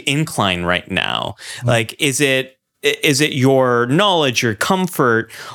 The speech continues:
Speaker 1: And then also, like, what kind of outdoor experiences do you like and you don't like? Like, not everyone is a, "I wanna go hit a trail, get lost in nature" thing,
Speaker 2: Mm-hmm.
Speaker 1: 'cause that might be scary. Like,
Speaker 2: Mm-hmm.
Speaker 1: or maybe that person has experienced trauma and, like, they feel very unsafe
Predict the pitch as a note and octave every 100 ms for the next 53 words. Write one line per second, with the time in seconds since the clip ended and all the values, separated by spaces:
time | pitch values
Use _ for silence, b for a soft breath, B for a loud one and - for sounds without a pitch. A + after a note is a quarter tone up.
0 | - F#3 A3 C4 C4+ D4 D4 F4+ D#4+ E3
1 | - _ D3+ D3+ E3 A3+ - - G3 G3
2 | D#3+ D#3+ D#3+ F3 D#3 - C#3+ D3 C#3 C#3+
3 | A#2+ C3+ C3 C3 C#3+ C3+ A2+ B2+ A#3+ -
4 | - - - C#3 B2 B2+ D3 D3+ D3+ D#3+
5 | D3 C3+ B2+ A#2+ A2+ B B - B2 A2+
6 | A#2 A2+ A2 B2 B2 A2+ B2 A2+ A#2 G#2+
7 | - - A#2 B2 A#2 A2 G#2 G#2+ B2 B2
8 | - A2+ A2 A2 - A2 F#2+ F#3 G#3+ B2+
9 | G2 F#2+ F#2+ C3 B2+ - C3 D3 D#3+ F#3+
10 | G#3+ - F#3+ C4 F4 - - b b b
11 | A#2 D3+ B2+ _ _ B - D3 G3+ E3
12 | C#3 G3 B3+ B3+ A3 A3 A3+ A#3+ G#3+ G3
13 | F#3 - G#3 G3 F3 - - A2+ C3 A#3
14 | G2 G#2 B2+ - C#3 C#3 C3+ A2+ C#3 E3+
15 | G#3+ G3+ D#3 E3 D#3+ C#3+ C#3+ C3+ - E3
16 | D#3 -